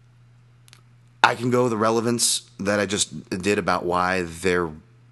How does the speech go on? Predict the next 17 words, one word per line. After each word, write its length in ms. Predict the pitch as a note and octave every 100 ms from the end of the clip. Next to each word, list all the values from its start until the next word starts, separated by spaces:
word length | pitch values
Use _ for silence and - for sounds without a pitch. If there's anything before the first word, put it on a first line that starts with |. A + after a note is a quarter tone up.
| - - - - - - -
you 280 | D#2+ E2+ F#2
know, 100 | E2
th-, 600 | - - - - - - - E2 - - -
you 160 | E2+
know, 100 | D#2 D2 - - - _ - - - -
they, 240 | - F#2 F2+
their 360 | D#2 F2+ F2+ -
opinion 400 | F2+ - F#2 F2+
could 160 | E2+ D#2+
be, 220 | E2 E2
uh, 120 | D2+
wrong, 420 | - F2 F2 F2 E2+
inappropriate, 560 | E2 - E2+ - E2+
et 100 | D2+
cetera, 380 | - E2+ - E2
and 280 | E2 A1+ D#2
why, 340 | E2 E2 D#2+